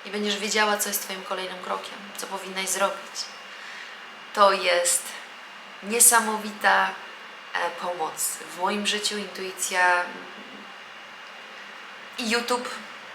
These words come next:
to jest intuicja, i moje kursy to jest intuicja,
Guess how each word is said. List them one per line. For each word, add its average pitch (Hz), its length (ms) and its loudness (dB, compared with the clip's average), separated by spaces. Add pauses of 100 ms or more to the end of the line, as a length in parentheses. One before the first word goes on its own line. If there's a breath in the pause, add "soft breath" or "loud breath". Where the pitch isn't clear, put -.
(260)
to 247 100 8
jest 226 240 4
intuicja, 220 760 0 (160)
i 226 80 -4
moje 226 260 4
kursy 233 640 2
to 220 100 -2
jest 214 260 -2
intuicja, 208 800 0